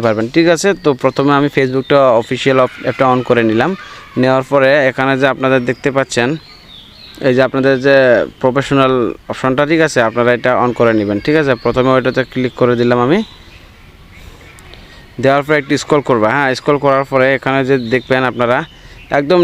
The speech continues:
নিচে চলে যাবেন। যাওয়ার পরে দেখবেন এই যে এখানে স্ক্রল করার পরে দেখবেন এখানে টুলস নামে যে অপশনটা আছে, ঠিক আছে, এই যে টুলস, এই টুলস অপশনে একটা ক্লিক করে দিবে। ঠিক আছে, তো আমি টুলস অপশনে ক্লিক করে দেওয়ার পরে এখানে দেখুন অনেকগুলো অপশন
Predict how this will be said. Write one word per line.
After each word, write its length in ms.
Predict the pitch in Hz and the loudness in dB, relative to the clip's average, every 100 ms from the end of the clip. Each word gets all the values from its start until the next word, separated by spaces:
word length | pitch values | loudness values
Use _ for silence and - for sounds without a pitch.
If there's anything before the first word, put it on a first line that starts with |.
| 156 | 4
নিচে 180 | 143 160 | 2 0
চলে 140 | 147 131 | 2 2
যাবেন। 160 | 120 120 | 2 2
যাওয়ার 180 | 127 139 135 | 2 2 0
পরে 140 | 151 143 | 0 0
দেখবেন 300 | 143 - 135 170 156 - - - - - - - - 135 | -2 -2 -2 -2 -6 -18 -20 -20 -20 -20 -20 -20 -6 2
এই 60 | 139 | 4
যে 80 | 135 139 | 4 2
এখানে 200 | 131 143 147 | 0 0 -2
স্ক্রল 200 | - 160 143 | 0 -2 2
করার 160 | 151 147 | 0 0
পরে 120 | 156 147 | 0 0
দেখবেন 180 | 139 151 | 0 0
এখানে 160 | 139 143 - | 0 -4 0
টুলস 240 | 156 151 - | 2 2 0
নামে 140 | 143 135 123 | 0 0 0
যে 40 | 120 | -2
অপশনটা 280 | - 113 107 | -2 -2 -2
আছে, 140 | - 156 170 | -2 -2 0
ঠিক 100 | 180 | 0
আছে, 120 | 151 123 | 2 2
এই 40 | 113 | 0
যে 60 | 113 | 0
টুলস, 260 | 127 120 135 - - - - - - - - | 0 0 -2 -8 -16 -20 -20 -20 -20 -20 -4
এই 60 | 131 - | -4 0
টুলস 200 | 160 160 156 | 0 2 -2
অপশনে 240 | - 143 131 | 0 -2 -2
একটা 120 | 139 123 | -4 -4
ক্লিক 200 | 123 113 | -4 0
করে 120 | 117 107 | 0 2
দিবে। 120 | 107 120 | 0 0
ঠিক 100 | 156 151 | 0 0
আছে, 140 | 135 113 | -2 -2
তো 60 | 123 | 0
আমি 100 | 131 123 | -2 0
টুলস 200 | 151 151 151 | 2 2 0
অপশনে 280 | 139 147 143 - | -2 0 -2 0
ক্লিক 180 | 143 139 | -2 2
করে 140 | 147 143 | 2 4
দেওয়ার 160 | 139 139 | 2 2
পরে 120 | 151 156 | 0 -2
এখানে 180 | 135 135 131 | 0 -4 -2
দেখুন 160 | 131 143 | -2 0
অনেকগুলো 280 | 131 127 135 127 | 0 0 2 2
অপশন 180 | - | 0